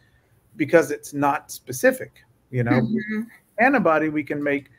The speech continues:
Speaker 1: specific to a bone marrow stem cell and then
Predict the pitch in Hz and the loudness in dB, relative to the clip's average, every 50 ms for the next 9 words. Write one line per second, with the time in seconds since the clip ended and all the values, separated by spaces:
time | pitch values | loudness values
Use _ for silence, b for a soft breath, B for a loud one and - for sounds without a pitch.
0 | b b b b - - - - - 139 127 - 190 190 190 185 170 175 - - | b b b b -18 -18 -14 -6 -6 -4 0 2 0 2 2 0 -4 -4 -4 -2
1 | - 147 135 123 120 147 160 165 160 156 156 147 143 131 123 127 - - - _ | 0 0 0 2 2 0 0 0 0 2 2 2 2 2 -2 -4 -8 -14 -16 _
2 | - - 185 196 208 190 202 - 139 117 110 113 113 123 127 131 - _ _ _ | 0 0 2 2 2 -2 -4 -4 -2 -2 -2 -2 -6 -8 -8 -12 -16 _ _ _
3 | _ _ _ _ _ - - 147 151 160 165 160 165 165 160 156 160 | _ _ _ _ _ -8 -4 -2 0 2 2 2 2 2 -2 -6 -8